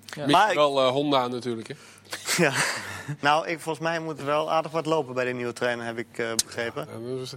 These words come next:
Speaker 3: Achter
Speaker 2: kon
Speaker 3: de
Speaker 2: Honda
Speaker 3: mannen
Speaker 2: niet
Speaker 3: op,
Speaker 2: meer.
Speaker 3: dus, eh, moet je
Speaker 1: Ja,
Speaker 3: aardig
Speaker 1: maar minder
Speaker 3: gast-
Speaker 1: lopen kon bijna niet. Want die stonden er, eh, conditioneel dramatisch voor,
Speaker 3: Ja.
Speaker 1: Sloetski de laatste maanden. Dat
Speaker 2: Ja,
Speaker 1: was echt,
Speaker 2: klopt.
Speaker 1: dat was echt schrijnend.
Speaker 2: Ja,
Speaker 1: Toen
Speaker 2: dat klopt. Ja,
Speaker 1: spelers
Speaker 2: die
Speaker 1: na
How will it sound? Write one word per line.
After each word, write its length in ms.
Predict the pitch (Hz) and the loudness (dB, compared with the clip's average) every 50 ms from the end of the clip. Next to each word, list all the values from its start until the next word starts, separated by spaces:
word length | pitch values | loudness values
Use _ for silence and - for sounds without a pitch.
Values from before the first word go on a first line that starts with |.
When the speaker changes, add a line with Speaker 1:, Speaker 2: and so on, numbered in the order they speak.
| - - - | -16 -8 -6
Speaker 3:
Achter 260 | 127 123 - - - | -4 -4 -2 0 2
Speaker 2:
kon 100 | 165 151 | 4 4
Speaker 3:
de 60 | 143 | 4
Speaker 2:
Honda 200 | 135 147 135 135 | 4 4 4 2
Speaker 3:
mannen 120 | 131 135 | 0 0
Speaker 2:
niet 100 | 131 127 | 0 -2
Speaker 3:
op, 60 | - 123 | -2 -2
Speaker 2:
meer. 100 | 113 107 | -4 -4
Speaker 3:
dus, 240 | 127 131 - - - | -4 -4 -4 -4 -4
eh, 120 | 131 131 | -4 -4
moet 180 | 127 131 127 - | -4 -6 -6 -6
je 80 | - | -4
Speaker 1:
Ja, 60 | 131 135 | -2 -2
Speaker 3:
aardig 160 | 143 123 113 | -2 0 0
Speaker 1:
maar 120 | 113 110 120 - | -2 -4 -4 -6
minder 240 | - 117 120 131 143 | -6 -2 0 0 2
Speaker 3:
gast- 120 | 151 156 | 2 2
Speaker 1:
lopen 220 | 156 156 165 156 165 | 2 2 0 0 -4
kon 140 | - 170 139 | -6 -4 -2
bijna 200 | 123 98 95 98 | -2 -4 -4 -6
niet. 220 | 98 95 95 - - - - - - - | -10 -14 -14 -16 -18 -20 -20 -20 -20 -18
Want 120 | - 107 | -10 -4
die 80 | 120 120 | -2 -2
stonden 280 | - 202 180 170 160 | -2 0 -2 0 0
er, 280 | 156 156 151 147 147 143 | 2 2 0 0 -2 -4
eh, 140 | 160 - 147 | -6 -6 -4
conditioneel 640 | - 147 143 143 131 - 139 135 131 127 127 127 | -4 -2 -2 -2 -2 -2 -4 -2 -2 -2 -2 -2
dramatisch 460 | 117 123 131 131 127 123 117 - 113 | 0 0 0 0 0 -2 -2 -4 -6
voor, 200 | - - 123 107 104 | -6 -4 -4 -4 -4
Speaker 3:
Ja. 120 | - - | -4 -4
Speaker 1:
Sloetski 380 | - - 139 127 - - 131 117 | -4 -4 -4 -4 -6 -6 -6 -6
de 80 | 110 | -4
laatste 260 | 110 110 107 - - | -4 -2 -2 -4 -4
maanden. 200 | 117 107 104 101 | -4 -4 -4 -4
Dat 100 | 104 104 | -4 -4
Speaker 2:
Ja, 60 | 110 110 | -4 -4
Speaker 1:
was 100 | 104 123 | -4 -4
echt, 120 | 123 107 | -4 -4
Speaker 2:
klopt. 140 | - 101 87 | -6 -4 -4
Speaker 1:
dat 100 | 117 117 | -4 -4
was 80 | 123 | -4
echt 120 | 120 120 - | -4 -4 -4
schrijnend. 340 | - 127 110 101 98 92 - | -4 -4 -4 -6 -4 0 2
Speaker 2:
Ja, 140 | 156 143 | 2 2
Speaker 1:
Toen 80 | 127 123 | 2 0
Speaker 2:
dat 100 | 113 113 | -4 -8
klopt. 280 | - 107 110 117 - - - - _ | -10 -10 -12 -12 -14 -20 -20 -18 _
Ja, 140 | - 104 92 | -10 -8 -8
Speaker 1:
spelers 260 | 92 - 123 113 110 107 | -6 -4 -4 -4 -2 -2
Speaker 2:
die 20 | 101 | -2
Speaker 1:
na 60 | 113 | 0